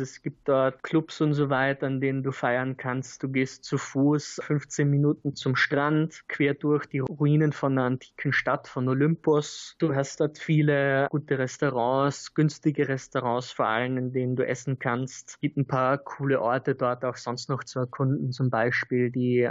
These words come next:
Chimera. Das ist ein seit mindestens zweitausendsiebenhundert Jahren brennendes Gasfeld, ist ziemlich beliebt, dort am Abend hinzugehen mit ein paar Marshmallows und sich an diesen Flammen was zu grillen. Irgendwer spielt immer Gitarre.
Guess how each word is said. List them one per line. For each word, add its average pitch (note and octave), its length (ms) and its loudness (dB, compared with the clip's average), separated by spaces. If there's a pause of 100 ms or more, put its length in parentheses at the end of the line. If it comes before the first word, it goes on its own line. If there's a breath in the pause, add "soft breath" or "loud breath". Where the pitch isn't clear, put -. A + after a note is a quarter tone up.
Chimera. C#3+ 760 2
Das C3+ 180 -8
ist C3+ 180 -6
ein C3 200 0
seit A#2+ 220 -2
mindestens C3+ 680 -2
zweitausendsiebenhundert C3 1160 0
Jahren B2+ 360 2
brennendes B2 600 -8
Gasfeld, C3+ 760 -2 (200)
ist - 140 -20
ziemlich D#3 560 0
beliebt, D#3 480 -2
dort B2+ 200 2
am C3 120 -2
Abend B2+ 300 -2
hinzugehen C3+ 440 -2
mit B2+ 160 -2
ein C3+ 80 -10
paar B2 220 -4
Marshmallows B2 880 -2
und A#2+ 580 -2
sich - 300 -6
an B2 100 -2
diesen B2+ 260 0
Flammen A#2+ 400 -2
was A#2 180 -4
zu C3 160 -2
grillen. B2 720 0
Irgendwer B2 380 -2
spielt A2+ 360 -2
immer A2+ 160 0
Gitarre. A2+ 580 -4